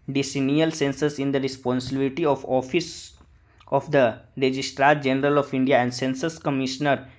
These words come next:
Ministry of Home Affairs, Government of India। All census after nineteen fifty-one was conducted under the Census Act nineteen forty-eight। The last census was conducted two thousand eleven and the next census was be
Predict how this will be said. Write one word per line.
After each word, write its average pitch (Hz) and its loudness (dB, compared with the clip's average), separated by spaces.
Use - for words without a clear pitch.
Ministry 135 0
of 135 -4
Home 151 0
Affairs, 143 0
Government 135 0
of 190 -2
India। 117 -2
All 156 4
census 151 -2
after 143 -2
nineteen 135 -2
fifty-one 139 -2
was 131 4
conducted 131 -2
under 131 2
the 131 0
Census 131 -2
Act - -8
nineteen 143 -2
forty-eight। 131 -2
The 139 2
last 147 4
census 151 -4
was 147 4
conducted 135 -2
two 147 -4
thousand 139 -2
eleven 131 0
and 127 -2
the 123 -2
next 151 2
census 139 -6
was 131 4
be 131 -2